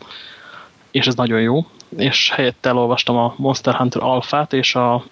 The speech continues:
most megjelent Monster Hunter Legion című folytatásait.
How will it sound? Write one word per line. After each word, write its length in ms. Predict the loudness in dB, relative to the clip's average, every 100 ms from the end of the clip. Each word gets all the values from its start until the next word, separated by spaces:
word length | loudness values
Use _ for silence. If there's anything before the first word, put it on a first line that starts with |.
| _ -2
most 300 | 0 0 0
megjelent 340 | 0 0 0
Monster 320 | 0 -2 -4
Hunter 320 | 0 0 0
Legion 440 | 0 2 2 0 0
című 360 | 0 0 0 -4 -14 -20 -20 -20 -20 -20 -20 -20
folytatásait. 840 | -6 -2 0 0 2 2 0 -2